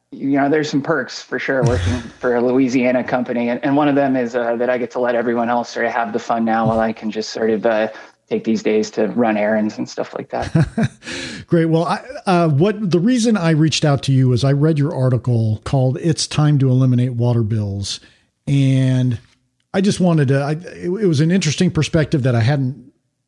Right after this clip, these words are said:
Speaker 2: hadn't seen much of before. And I just thought it was, uh, it'd be a good, good topic to, to bring on and start a dialogue about this stuff. So, uh, could you just, uh, for our listeners, please just outline kind of what, what's your, what's the main point of It's Time,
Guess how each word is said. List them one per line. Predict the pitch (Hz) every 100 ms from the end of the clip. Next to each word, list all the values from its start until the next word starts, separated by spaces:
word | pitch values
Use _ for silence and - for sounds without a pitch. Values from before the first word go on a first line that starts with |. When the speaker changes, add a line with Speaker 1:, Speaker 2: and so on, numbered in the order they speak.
| _ -
Speaker 2:
hadn't | 131 156 143
seen | 165 151
much | 139 143 156
of | 143
before. | 113 135 147 143 143
And | 147 139
I |
just | 131 135
thought | 151 147
it | 143
was, | 127 131 127 120 - - - _ -
uh, | 131 123 123 123 123
it'd | 139
be | 123
a | 139
good, | 123 151 147 131 -
good | 160 -
topic | 151 165 120 -
to, | 131 120
to | -
bring | 127 135
on | 131 131 147
and | 123 110 -
start | - 139
a | 135
dialogue | 113 135 156 117 113
about | 107 104 104
this | 107 101
stuff. | - 98 85
So, | - 123 117 - - _ -
uh, | 143 135 135 180 226 -
could | 151
you | 190 226
just, | 180 - - _ _ _ _ _ _
uh, | - 156 143 160 214 - -
for | - - 170 170
our | 160 147
listeners, | 147 185 - 131 127
please | - 143 131 127 117
just | - 123 -
outline | 156 175 147 139
kind | 143
of | 131 123
what, | 120 127 160 302 175
what's | 180 180 160
your, | 160 151
what's | 165 175
the | -
main | 139 143 135
point | - 143 139 139
of | 131 127
It's | 120 -
Time, | -